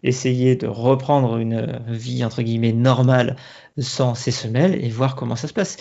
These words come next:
Il est fort possible, par exemple, qu'un, qu'un hallux valgus qui est douloureux le soit temporairement et puis redevienne non douloureux, euh, quelques semaines, quelques mois plus tard. Et à ce moment-là, le, la, la semelle n-, n'aura plus d'indication.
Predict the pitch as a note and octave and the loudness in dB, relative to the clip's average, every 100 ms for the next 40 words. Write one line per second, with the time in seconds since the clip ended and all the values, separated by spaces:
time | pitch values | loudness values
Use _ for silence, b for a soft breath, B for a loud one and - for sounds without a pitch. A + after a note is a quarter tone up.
0 | B B F#2+ G#3 C#3+ B2+ D#3 - C3+ C3 | B B -16 -6 -4 0 0 0 -2 -2
1 | F#3+ A3+ D#3+ - B2 A#2 E3 A3+ - B2+ | -2 -2 -4 -8 -8 -4 -4 -4 -2 -4
2 | - B B B - B2 B2 C3 A#2+ B2+ | -4 B B B -2 0 2 0 2 0
3 | B2+ C#3 C3+ B2+ A#2+ A#2+ A#2+ A#2+ A#2+ D#3+ | 2 -2 -4 -4 -4 -2 -2 -2 0 2
4 | A3+ A#3+ B B B B2+ C3 B2+ C3 C3+ | 2 0 B B B -2 0 2 2 2
5 | C3 - A#2 - - B2 C3 B2+ B2 A#2+ | 2 -4 -12 -10 -4 -2 0 0 0 0
6 | D3 A3 - B2 - D3+ - C3 B2+ B2 | 0 0 -2 -4 -4 -4 -2 0 0 0
7 | A#2 B2+ D#3+ C#3 B2 C3 A#2 A#2+ A#2+ B2 | 0 0 0 0 -2 -2 0 -2 0 4
8 | D#3+ F3 B2 A#2 A#2 A#2+ B2+ - B2 - | 4 4 2 -2 -2 -2 -2 -2 -8 -8
9 | B2 C3 G3 F3 C3 - A#2+ B2+ - C3+ | -6 -2 -2 -2 -4 -4 -2 -2 -4 -4
10 | G#3 F#3+ - B B B C#3 A#2 A#2 A#2 | -4 -4 -12 B B B -6 -4 -2 2
11 | F3 D#3+ B2 A#2 A#2+ B2 B B B B | 2 4 2 2 -2 -6 B B B B
12 | - B2+ C3+ B2+ - C3+ E3 E3 C3+ - | -2 -2 0 0 0 2 2 2 0 -2
13 | C3 B2+ B2 D#3+ C#3 C3+ C3 C#3 C3 B2 | 0 0 -2 -2 0 0 -2 -4 -4 -8